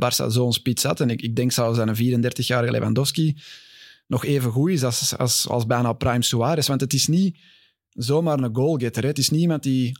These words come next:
à la Haaland wacht en dan vijf baltoetsen genoeg heeft om drie golen te maken. Nee, hij werkt. Hij maakt de anderen beter. Hij geeft nog assist. Eh, hij is betrokken in de combinatie.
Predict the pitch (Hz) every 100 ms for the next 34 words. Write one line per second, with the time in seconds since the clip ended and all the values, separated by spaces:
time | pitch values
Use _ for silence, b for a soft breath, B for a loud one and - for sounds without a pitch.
0 | - 120 120 110 123 135 147 139 - 240
1 | 123 139 - - - b b b - 131
2 | 120 110 131 131 127 143 160 139 131 120
3 | 151 151 139 120 127 117 110 139 185 123
4 | 113 - 107 160 123 101 131 185 - -
5 | _ - - 117 113 - - 131 175 160
6 | 127 147 160 175 - _ - 110 110 110
7 | 120 104 - 175 - - - - 117 117
8 | - - 113 117 120 135 135 135 120 -
9 | 120 117 117 147 165 185 170